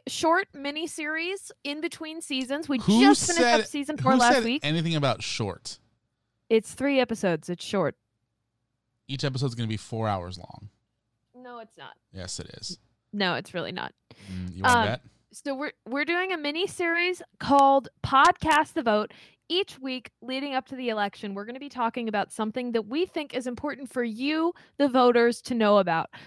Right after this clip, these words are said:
Speaker 1: So we're not gonna be talking politics. This is not the Ben Shapiro show. This is not a political
Speaker 2: Wait, it's
Speaker 1: podcast
Speaker 2: not?
Speaker 1: all of a sudden.
Speaker 2: This
Speaker 1: No, it's
Speaker 2: isn't,
Speaker 1: not.
Speaker 2: this isn't the Ben Shapiro show?
Speaker 1: No.
Speaker 2: I gotta go. I'm sorry. Sorry, guys.
Speaker 1: <laughs>
Speaker 2: I gotta go.
Speaker 1: So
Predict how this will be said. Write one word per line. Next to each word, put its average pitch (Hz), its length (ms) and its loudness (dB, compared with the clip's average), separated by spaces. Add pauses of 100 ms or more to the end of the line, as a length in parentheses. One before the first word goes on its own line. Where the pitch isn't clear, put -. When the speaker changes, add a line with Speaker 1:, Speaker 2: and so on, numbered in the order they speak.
Speaker 1:
So 277 460 4
we're 269 220 -4
not 403 200 2
gonna 415 180 -6
be 381 120 -6
talking 302 380 -6
politics. 220 680 -2
This 196 160 -14
is 185 100 -14
not 202 200 -4
the 214 60 -10
Ben 226 220 -2
Shapiro 269 500 0
show. 220 440 4 (360)
This 202 140 -4
is 208 120 -12
not 233 260 0
a 240 40 -4
political 247 400 2
Speaker 2:
Wait, 220 100 4
it's 208 80 2
Speaker 1:
podcast 208 460 8
Speaker 2:
not? - 20 4
Speaker 1:
all 190 140 4
of 196 80 0
a 202 80 0
sudden. 170 440 -2
Speaker 2:
This 311 120 6
Speaker 1:
No, 349 120 8
it's 359 100 6
Speaker 2:
isn't, 330 120 2
Speaker 1:
not. 392 380 6 (100)
Speaker 2:
this 233 160 2
isn't 269 280 -2
the 302 80 2
Ben 302 220 4
Shapiro 294 480 4
show? 403 440 6 (260)
Speaker 1:
No. 370 840 4
Speaker 2:
I 135 100 2
gotta 147 160 2
go. 120 180 4
I'm 117 120 2
sorry. 104 360 0 (420)
Sorry, 120 200 2
guys. 110 220 4 (100)
Speaker 1:
<laughs> - 100 -4
Speaker 2:
I 381 60 2 (340)
gotta 113 160 0
go. 107 220 2 (1040)
Speaker 1:
So 370 360 2